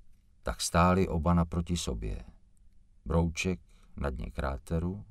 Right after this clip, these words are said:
podivný zjev na jeho valu. A poněvadž tento nebyl vysoký, viděli si dobře do obličeje. Brouček spatřil nyní zřetelně tahy neznámého i podivil se příjemné, průsvitně bledé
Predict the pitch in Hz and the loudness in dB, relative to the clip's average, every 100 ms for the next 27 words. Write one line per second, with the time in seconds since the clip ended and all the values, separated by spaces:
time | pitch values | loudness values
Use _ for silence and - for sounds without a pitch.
0 | 104 - - - - - 67 65 60 50 | -20 -20 -20 -20 -20 -12 -8 -6 -6 -6
1 | 58 78 82 - - - - - - - | -4 0 0 0 -10 -20 -20 -20 -20 -20
2 | - 60 69 69 80 71 64 50 50 - | -8 -4 -2 0 0 0 -2 -4 -8 -14
3 | - - - - - 90 87 90 - 104 | -20 -20 -10 -4 2 4 6 2 0 0
4 | 92 95 87 78 71 85 - 92 - 110 | 2 2 2 0 0 0 0 -2 -2 -2
5 | 110 - - - - - 85 87 95 92 | -4 -8 -16 -20 -14 -4 0 2 2 2
6 | - 95 90 82 95 87 64 55 52 - | 0 2 2 2 2 2 0 -2 -4 -6
7 | - 50 50 - - - _ _ _ _ | -6 -6 -6 -8 -12 -20 _ _ _ _
8 | - 92 139 143 98 - - 110 - - | 0 6 6 4 0 -2 2 2 2 0
9 | 120 117 120 117 104 85 82 104 - 113 | 4 4 6 6 4 2 0 0 2 4
10 | 110 90 95 95 95 95 85 95 90 90 | 4 4 4 6 4 4 2 2 4 4
11 | 92 90 90 98 117 - - - - 92 | 4 4 2 0 -2 -12 -20 -16 -6 0
12 | 165 180 160 139 - 98 - 131 139 135 | 4 4 4 2 0 -2 -2 -4 0 4
13 | 120 110 104 95 104 104 - 101 98 90 | 4 4 2 -2 -4 -6 -6 -4 0 2
14 | 92 95 92 | 4 4 4